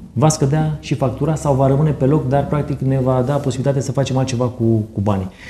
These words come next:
Nu este ușor, este un mecanism în dinamică. De noi însă depinde să avem un oraș mai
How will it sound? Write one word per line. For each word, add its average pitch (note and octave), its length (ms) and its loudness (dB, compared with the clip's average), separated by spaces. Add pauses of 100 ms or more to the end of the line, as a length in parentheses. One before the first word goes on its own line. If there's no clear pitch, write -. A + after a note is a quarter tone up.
(160)
Nu E3 80 6
este F#3 200 6
ușor, C#3 220 6
este C#3+ 160 4
un D3+ 60 6
mecanism D#3 460 4 (360)
în C#3+ 140 6
dinamică. C3 500 4 (480)
De A#2+ 180 6
noi E3 160 6
însă F3 180 4
depinde D3+ 360 4
să C3+ 140 0
avem C3 180 4
un C#3 100 4
oraș B2+ 220 4
mai A2+ 280 4